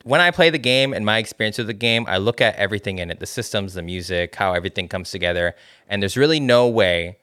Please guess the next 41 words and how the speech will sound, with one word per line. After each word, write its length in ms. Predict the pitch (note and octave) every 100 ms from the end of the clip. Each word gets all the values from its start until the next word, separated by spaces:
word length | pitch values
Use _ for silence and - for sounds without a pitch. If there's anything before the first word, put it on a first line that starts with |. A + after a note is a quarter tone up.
| -
that 180 | G2 -
I 120 | G#2
can 160 | A2+ A2+
come 200 | A#2 G#2
up 260 | G2 - _ _ -
with 240 | G2+ - -
a 420 | F#2 F2 E2+ F#2 _
higher 420 | - C3+ C#3+ D#3 C#3+
expression 640 | A#2+ - A#2 A2+ C3 A#2+
of 160 | A2+ F#2+
the 80 | F2+
systems 400 | A#2 - A2+ G2+
in 140 | F2+
place 540 | - G#2 B2 - - - _ -
and 120 | F#2+
how 160 | G2 G2+
they 100 | F#2+
all 140 | F#2
come 160 | - E2+
together. 360 | D#2+ D2 D2 E2
Like, 280 | E2 D#2 - _ _
there's 180 | G2 G2
n-, 80 | -
I, 140 | F#2 -
I 120 | G#2+
can't 200 | B2+ A2
think 140 | G#2
of 60 | G2+
a 60 | G2
way 240 | F#2 F2
it's, 140 | F2 - -
it, 360 | F#2 F2 F2 -
it 180 | F#2 F2+
t-, 100 | G2+ -
could 100 | G2+
be 80 | G#2
done 220 | A#2+ B2+
better. 340 | F#3 G#2+ F#2+ -
With 160 | G#2+
Monster 260 | C#3+ G#3 D#3+
Hunter, 320 | C3+ B2+ B2+